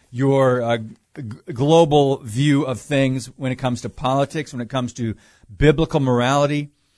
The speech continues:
And I think we're gonna title today's podcast, we've got a lot more to talk about, um, why Democrats are against God, family, country.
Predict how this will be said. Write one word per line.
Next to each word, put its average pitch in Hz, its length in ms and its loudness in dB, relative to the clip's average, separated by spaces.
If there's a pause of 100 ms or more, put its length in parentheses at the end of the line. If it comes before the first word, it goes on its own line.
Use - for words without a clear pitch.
(400)
And 135 240 -2
I 127 80 0
think 190 320 -2
we're 160 120 -6
gonna 127 100 0
title 139 380 -2
today's 120 480 -6
podcast, 127 560 -6
we've 117 160 -8
got 110 160 -4
a 107 40 -4
lot 127 360 0
more 131 160 -2
to 113 80 -8
talk 120 340 -6
about, 107 380 -6 (460)
um, 117 380 -2 (180)
why 127 320 -2
Democrats 143 600 -4
are 135 140 0
against 127 400 -6
God, 120 320 -4
family, 123 380 -4
country. 110 580 -8